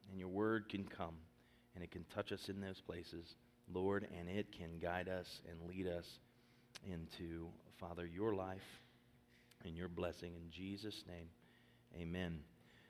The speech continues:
So Genesis two nine, we've been in our series on the tree of life, and today we're gonna talk about it's our choice. Say that with me. It's our choice. Let's do that again. It's our choice.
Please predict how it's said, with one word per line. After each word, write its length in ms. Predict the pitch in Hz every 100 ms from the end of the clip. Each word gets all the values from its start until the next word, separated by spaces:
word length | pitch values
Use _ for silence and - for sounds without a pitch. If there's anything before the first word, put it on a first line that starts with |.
| - -
So 160 | -
Genesis 480 | 104 139 139 131 113
two 180 | - 156
nine, 320 | 127 123 143
we've 140 | 127 110
been 120 | 117
in 120 | 117
our 160 | 110 98
series 420 | - 123 123 113
on 80 | 107
the 80 |
tree 220 | 95 - 113
of 100 | 90
life, 460 | 101 117 160 -
and 100 | 104
today 240 | 101 117 135
we're 140 | 131
gonna 140 | 143 120
talk 260 | 135 120
about 320 | 110 113 107 -
it's 220 | 139 147 -
our 180 | 127 127
choice. 340 | - 147 110
Say 200 | 98 139
that 120 | 131 123
with 160 | 139
me. 200 | 107 98 -
It's 420 | 139 170 - - - - - - - - - -
our 380 | 127 139 147 156 139 - - - - - -
choice. 560 | - 147 120 87 - - - - - - -
Let's 140 | 117
do 140 | 113 151
that 120 | 147
again. 320 | 135 139 110 -
It's 460 | 156 190 - - - - - - - - -
our 440 | 151 147 156 165 160 - - - - - -
choice. 560 | - 175 120 - -